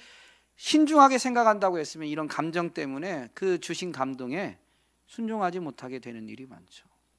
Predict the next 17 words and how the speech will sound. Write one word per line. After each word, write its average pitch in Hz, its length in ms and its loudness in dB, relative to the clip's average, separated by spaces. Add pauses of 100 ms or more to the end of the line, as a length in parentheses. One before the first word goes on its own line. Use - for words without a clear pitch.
(880)
그러면 175 540 0 (300)
주님의 170 600 0 (320)
제자로 220 460 10
부르심을 175 480 2
받고도 143 640 -2 (160)
제자로 160 400 4
살지 143 300 -2
못하고 127 580 -6 (840)
그냥 135 320 -2
무리에 143 300 -2
남아 104 460 -4 (140)
있게 135 280 -14
되는 107 300 -16
경우가 101 520 -18 (400)
많습니다. 127 580 -6 (1080)
이게 180 220 4
가장 160 500 2